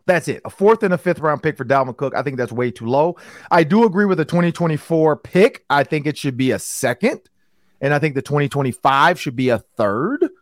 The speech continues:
But that's just me. I'm biased, maybe. Uh, but it says, Ra-, running back Dalvin Cook has a good thing going with Minnesota Vikings. He's become a four-time Pro Bowler with Minnesota.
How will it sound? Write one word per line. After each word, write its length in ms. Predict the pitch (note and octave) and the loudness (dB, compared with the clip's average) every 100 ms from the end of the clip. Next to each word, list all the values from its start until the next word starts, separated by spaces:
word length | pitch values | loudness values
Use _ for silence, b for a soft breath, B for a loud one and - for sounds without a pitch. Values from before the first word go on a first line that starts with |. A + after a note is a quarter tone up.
| _ | _
But 120 | - | -8
that's 200 | G2+ B2+ | -2 -2
just 280 | - A#2+ G2+ | -2 -8 -2
me. 240 | G#2+ B2 F3 | 0 2 2
I'm 160 | C#3 | 0
biased, 400 | F2+ G2+ B2 D3 | 0 2 2 0
maybe. 360 | E3+ F#3 B3 C#4 B B B | 0 0 0 -6 B B B
Uh, 220 | C#3+ C#3+ | 2 4
but 100 | C#3+ | 4
it 60 | D3+ | 2
says, 220 | F3+ C#3+ | 2 2
Ra-, 200 | D3 F#3 - | 4 2 2
running 320 | D3 G#3+ B3+ | 0 0 2
back 200 | B3 A#3 | 2 2
Dalvin 440 | D3+ G3 B3 C4 | 4 4 4 0
Cook 200 | - A3 | 2 4
has 180 | G3 D3 | 2 0
a 40 | |
good 320 | C3+ A2+ A3+ - | -4 0 0 2
thing 220 | A3 G#3+ | 2 2
going 220 | G3+ G3+ | 2 2
with 100 | F#3+ | 2
Minnesota 380 | F#3 F3+ F#3 E3 | 0 0 0 2
Vikings. 340 | D#3 D#3+ D3+ | 2 2 0
He's 100 | D#3+ | -4
become 320 | D3+ D3+ D3+ | -6 -4 -2
a 60 | C3 | -4
four-time 640 | - D#3+ F#3+ G#3+ - G3 G3+ | -6 -2 0 0 0 -2 0
Pro 240 | F#3 F3+ | 0 0
Bowler 300 | D#3 E3+ F3 | 0 0 0
with 140 | D#3 | -2
Minnesota. 580 | C#3 E3 F#3+ C#3 C3+ C#3 | -2 -2 0 0 0 -2